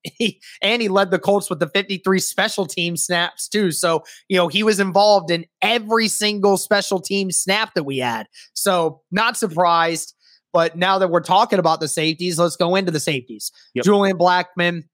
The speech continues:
Speaker 1: Rodney McLeod, no surprises there. Nick Cross, and then you have Trevor Denbow, and then you also had Rodney Thomas the second also making his way on here. You know, Cody, we talked about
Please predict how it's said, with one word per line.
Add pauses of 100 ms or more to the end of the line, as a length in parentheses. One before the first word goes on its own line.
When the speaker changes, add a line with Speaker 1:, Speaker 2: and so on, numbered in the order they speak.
Speaker 1:
Rodney
McLeod,
no
surprises
there. (300)
Nick
Cross, (180)
and (320)
then
you
have
Trevor
Denbow, (260)
and
then
you
also
had
Rodney
Thomas
the
second (140)
also
making
his
way
on
here. (380)
You
know,
Cody,
we
talked
about